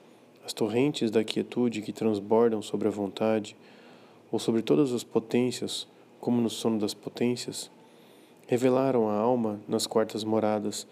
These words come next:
a presença nela de uma fonte viva e profunda. No entanto, a fonte lhe permanecia distante, como a geleira o está daquele que se desen-,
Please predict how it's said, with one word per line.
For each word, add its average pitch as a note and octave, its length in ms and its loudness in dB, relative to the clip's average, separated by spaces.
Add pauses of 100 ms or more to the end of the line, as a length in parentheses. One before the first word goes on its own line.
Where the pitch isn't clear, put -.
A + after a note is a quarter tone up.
(380)
a A#2+ 80 0
presença B2+ 560 2
nela A#2 400 2
de A#2+ 100 -2
uma A2 180 0
fonte A#2+ 480 -2
viva B2 560 -2
e C3 60 -6
profunda. G#2+ 640 -2 (1700)
No A#2+ 80 2
entanto, B2 520 0 (320)
a B2 100 2
fonte D3+ 380 2
lhe A#2 60 -2
permanecia A#2+ 680 2
distante, A2+ 640 -2 (320)
como A#2+ 220 2
a - 20 4
geleira A2 640 0
o A2+ 60 -2
está G#2+ 420 0 (300)
daquele A#2+ 560 2
que - 140 -6
se - 160 -4
desen-, A2 500 0